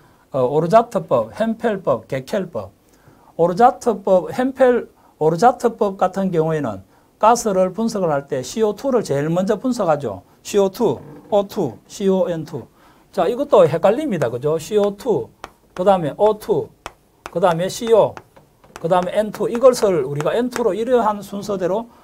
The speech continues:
분석하는 것을 우리가, 에, 오르자트법이다라고 이야기를 합니다. 오르자트법. 여기 나와 있죠. 그죠? 세 번째 나와 있는 이 오르자트법.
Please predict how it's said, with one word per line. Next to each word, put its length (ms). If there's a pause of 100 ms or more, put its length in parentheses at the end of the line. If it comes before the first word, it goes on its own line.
(160)
분석하는 560
것을 380 (360)
우리가, 380 (400)
에, 80
오르자트법이다라고 1200
이야기를 300
합니다. 240
오르자트법. 680
여기 200
나와 220
있죠. 200
그죠? 200
세 180
번째 260
나와 200
있는 160
이 120
오르자트법. 760